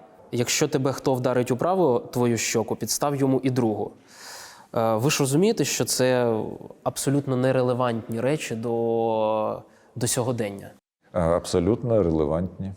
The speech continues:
Speaker 2: От спробуйте, от уявіть собі, що ви мене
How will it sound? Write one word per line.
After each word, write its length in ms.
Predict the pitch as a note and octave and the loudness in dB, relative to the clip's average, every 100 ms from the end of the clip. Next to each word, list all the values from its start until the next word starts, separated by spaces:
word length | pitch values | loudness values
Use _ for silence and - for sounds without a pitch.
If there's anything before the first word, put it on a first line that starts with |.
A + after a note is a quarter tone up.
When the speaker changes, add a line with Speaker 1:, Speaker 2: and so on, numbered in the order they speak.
| _ | _
Speaker 2:
От 140 | A#2 G2+ | -4 -4
спробуйте, 580 | - D#3 D3 B2 - G2+ | -2 0 2 0 2 0
от 160 | G#2 | 2
уявіть 340 | C3 C3+ A#2+ - | 2 2 2 0
собі, 260 | C3 A3+ | -2 -2
що 180 | - G2+ | -2 0
ви 100 | A#2+ | 0
мене 440 | B2+ G#2+ A2 G#2+ | 0 0 2 0